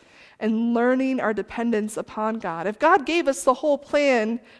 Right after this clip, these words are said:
from the beginning, the first thing that might happen is that we might not take the first step. We might look at the plan and be like, "Yeah, that's not for me. I'm not gonna do it." Or the second thing that might happen is we think we could do it on our own. We don't need God. We've got everything laid out here. What do I need God for anymore?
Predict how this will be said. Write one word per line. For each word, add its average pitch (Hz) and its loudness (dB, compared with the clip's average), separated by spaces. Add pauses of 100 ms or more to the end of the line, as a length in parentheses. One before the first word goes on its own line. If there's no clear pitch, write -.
from 240 0
the 233 -2
beginning, 208 -4
the 190 -8
first 339 2
thing 226 0
that 196 0
might 220 -2
happen 233 2
is 247 2
that 208 6
we 254 -2
might 247 0
not 240 0
take 339 -4
the 277 -4
first 175 -6
step. - -4
We 240 -4
might 262 4
look 294 -4
at 247 -6
the 262 -2
plan 285 0
and 233 0
be 247 0
like, 240 0 (560)
"Yeah, 277 0
that's 277 -4
not 214 -2
for - -6
me. 220 -6
I'm 247 -8
not - -6
gonna 202 -8
do 180 -8
it." 247 -8 (800)
Or 262 2
the 269 -2
second 349 2
thing 277 -2
that 247 2
might 240 2
happen 277 0
is 233 0
we 262 -2
think 262 -6
we 254 -4
could 247 -6
do 254 -4
it 262 2
on 269 2
our 269 2
own. 294 -2
We 254 -4
don't 277 -2
need 349 0
God. 214 2
We've 226 -6
got 254 4
everything 262 -2
laid 277 -2
out 269 0
here. 294 0
What 214 0
do 247 0
I 254 0
need 262 -4
God 311 -2
for 208 -6
anymore? 196 -10